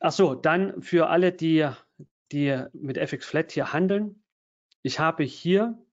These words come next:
ähm, ich habe hier drinne nicht das Level zwei vom Mikro, sondern ich habe hier das Level zwei vom Mini drinne. Warum? Weil im Mikro das Ganze mich nicht interessiert.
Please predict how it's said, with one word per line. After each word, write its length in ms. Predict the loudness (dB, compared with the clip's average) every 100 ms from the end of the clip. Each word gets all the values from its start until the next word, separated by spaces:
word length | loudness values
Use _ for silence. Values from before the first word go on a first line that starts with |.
| _ _ _ _ _ _ _ _ _ _ -6
ähm, 500 | -2 0 0 -2 -6 -14 _ _ _ _ _ _ _ _ _ _ _ _ _ _
ich 160 | -6 -2
habe 180 | -2 0
hier 220 | 2 2
drinne 400 | 2 2 4 4
nicht 560 | 2 2 0 -8 -6 -2
das 220 | -2 0
Level 400 | -2 0 -2 -4
zwei 520 | -8 -2 2 2 0
vom 400 | -4 -6 -4 -4
Mikro, 760 | -2 -2 -2 -2 0 0 -4 _ _ _ _ _ _ _ _
sondern 440 | -2 2 2 2
ich 180 | -2 -4
habe 220 | -4 -4
hier 160 | -6 -6
das 200 | -6 -6
Level 280 | -6 -6 -10
zwei 580 | -10 -6 -4 -4 -6 -12
vom 640 | _ -8 -2 -2 -2 -8 _ _ _ _ _ -8
Mini 420 | 0 4 4 2
drinne. 380 | -4 -8 -8 -8
Warum? 680 | -4 -2 2 2 0 -4 _ _ _ _ _ -2
Weil 340 | 2 4 2
im 180 | 0 2
Mikro 400 | 0 2 2 2
das 220 | 0 -4
Ganze 340 | -2 -2 -2
mich 220 | -2 -2 -4
nicht 160 | -4
interessiert. 680 | -6 -8 -10 -2 -2 -2